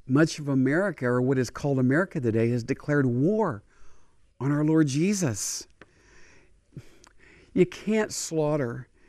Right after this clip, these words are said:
and shed the innocent blood of sixty-five million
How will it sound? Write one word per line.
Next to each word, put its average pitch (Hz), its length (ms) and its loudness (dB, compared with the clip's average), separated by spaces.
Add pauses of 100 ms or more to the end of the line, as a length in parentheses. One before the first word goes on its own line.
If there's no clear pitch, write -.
(180)
and 151 160 6
shed 165 320 -2
the 151 160 0
innocent 151 400 0
blood 147 220 2
of 127 140 0
sixty-five 170 1200 -4
million 160 720 0